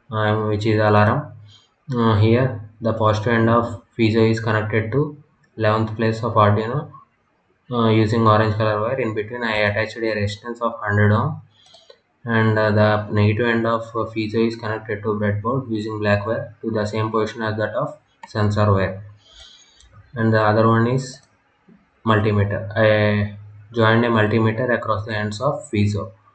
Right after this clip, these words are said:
to calculate voltage. Here I particularly made it for voltage. Then oscilloscope, which is used for calculating graphs, as I already told before.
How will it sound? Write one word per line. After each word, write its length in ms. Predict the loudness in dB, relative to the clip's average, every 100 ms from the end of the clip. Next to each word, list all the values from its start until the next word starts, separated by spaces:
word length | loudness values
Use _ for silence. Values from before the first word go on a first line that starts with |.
| _ _
to 320 | 2 4 4 4
calculate 400 | 2 2 0 2
voltage. 420 | 2 2 -2 -6 -2
Here 220 | 2 4
I 300 | 2 2 -2
particularly 540 | -4 -4 -2 0 0
made 320 | -2 -4 -6 -6
it 40 |
for 140 | -6
voltage. 460 | -4 -4 -4 -6 -6 _ _ _ -20 -20 -20 _ _ -4
Then 220 | 0 4
oscilloscope, 840 | 2 2 0 0 0 0 0 -6 -18 _
which 140 | -6
is 60 | 0
used 320 | 2 2 2
for 160 | -2 2
calculating 540 | 4 4 2 0 -2
graphs, 400 | 0 0 -2 -4
as 300 | 0 2 2
I 300 | 2 0 -4 -14 -20 _ -2
already 340 | 2 2 2
told 220 | 2 4
before. 440 | 4 2 -2 -4